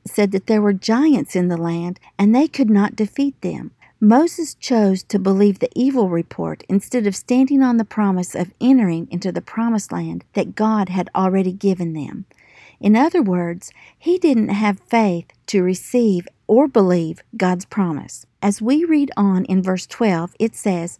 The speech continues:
"Be careful then, dear brothers and sisters, make sure that your own hearts are not evil and unbelieving, turning you away from the living God." Let's look at a key statement in this verse. It says,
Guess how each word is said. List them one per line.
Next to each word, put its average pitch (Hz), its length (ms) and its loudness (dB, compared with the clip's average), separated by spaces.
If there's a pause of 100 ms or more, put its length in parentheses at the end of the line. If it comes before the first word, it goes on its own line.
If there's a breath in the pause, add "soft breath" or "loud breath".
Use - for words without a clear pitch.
(200 soft breath)
"Be 226 100 -2
careful 320 520 -2
then, 170 440 -2
dear 196 140 2
brothers 175 440 -2
and 170 120 -4
sisters, 180 540 -8 (420 soft breath)
make 381 240 2
sure 277 300 0
that 214 220 0
your - 200 -2
own 320 260 4
hearts 170 420 -4 (100)
are 196 120 2
not 240 300 2
evil 190 440 0
and 180 240 -2
unbelieving, 196 840 2 (140)
turning 294 480 6
you 247 220 4
away 180 580 -2
from 180 180 0
the 175 140 0
living 190 340 2
God." 170 400 -4 (280 soft breath)
Let's 370 340 -2
look 254 260 2
at 190 160 0
a 185 60 -2
key 262 260 -2
statement 190 560 -2
in 175 220 -2
this 170 240 -6
verse. - 480 -12 (400 soft breath)
It 294 200 -2
says, 190 520 -2